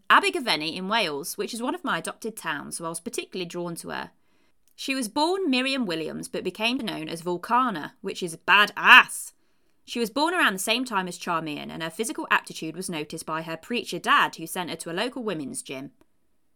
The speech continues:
I was a bit surprised when I read this and didn't realise there was such a thing as a women's gym in the Victorian era, but I add it to the millions of assumptions of mine that get squashed while doing research for the pod.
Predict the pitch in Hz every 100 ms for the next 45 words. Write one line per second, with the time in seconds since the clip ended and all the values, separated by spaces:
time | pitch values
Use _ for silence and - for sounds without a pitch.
0 | _ _ - 285 415 370 262 339 285 208
1 | 175 151 147 151 - 196 226 202 220 202
2 | 190 185 180 - 190 269 320 180 156 156
3 | 147 143 - 160 196 180 165 - 160 160
4 | 165 180 202 311 - _ _ 262 262 311
5 | 311 240 254 269 311 302 269 247 254 226
6 | - 175 170 165 165 160 - 165 - -
7 | 220 180 - - 160 156 160 175 - 170
8 | 165 165 190 190 156 - - - - -
9 | 165